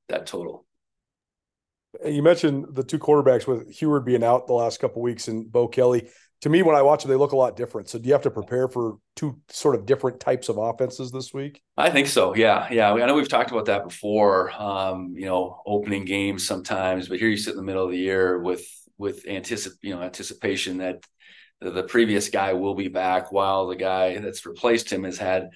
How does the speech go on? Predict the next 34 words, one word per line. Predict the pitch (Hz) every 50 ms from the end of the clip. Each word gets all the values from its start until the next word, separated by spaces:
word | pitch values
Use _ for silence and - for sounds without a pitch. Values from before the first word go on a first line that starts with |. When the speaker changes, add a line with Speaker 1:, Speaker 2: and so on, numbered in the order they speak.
| - - - - _ _ _ _ -
Speaker 1:
some | - - 104 95
relative | 101 101 101 98 101 - 92 82
success | - 92 87 - - 107 98 95 - 110
and | 101 104
is, | 98 92 92 - - -
is | 98 87 -
quite | - - - 104 101
a | 101 98
bit | 95 90 -
different. | 98 95 - - 90 87 85 87 90
Um, | 92 98 95 92 92 90 87 85 87 87 87 87 - - - - - - _ _ _ _ _ _ _ _ _ -
you | - 107
know, | 107 107
I, | 107 107 104 104
I | 101
think | 104 117 104 104 101
the | 92
mobility | 95 98 101 101 104 104 104 107 107 104 104 104
piece | 104 - 107 101 101 98 - - -
between | - 95 90 - - - 101 101 98
the | 98 92
two | 95 - 107 101 98 101 98 98 98 98 95 95
is, | 104 98 95 98 95 90 92
is | 98 90 - -
certainly | - 107 - - 101 98
one | 92 92 98 101 104 101
thing. | 104 107 101 101 101 101 104 107 -
Um, | - 95 92 92 92 92 90 90 90 87 87 87 87 - -
you | 92 92
know, | 90 90 90 87 - _ _ _ _ _
with | 92 104 107 104 104 -
Kelly, | - - 110 98 101 101 98 98
they, | 95 95 92 92
they | 92 90 95 95 92 90